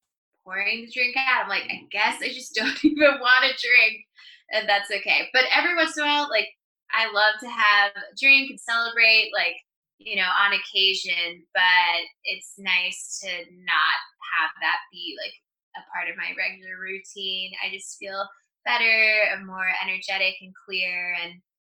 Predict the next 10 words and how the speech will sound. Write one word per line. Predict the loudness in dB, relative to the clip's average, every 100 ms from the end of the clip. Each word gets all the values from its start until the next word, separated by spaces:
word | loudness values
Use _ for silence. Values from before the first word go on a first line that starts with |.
| _ _ _ _ _ -20
uh, | -18 -16 -16 -6
about | 2 4
a | 2
year | 2 0 2
ago, | 4
I | 4
started | 2 -4 -6 -4 -8 -10 _ _
practicing | -6 -6 -8 -12
Ashtanga | -10 -10 0 2 2 0 -2
yoga | 0 0 0 0 2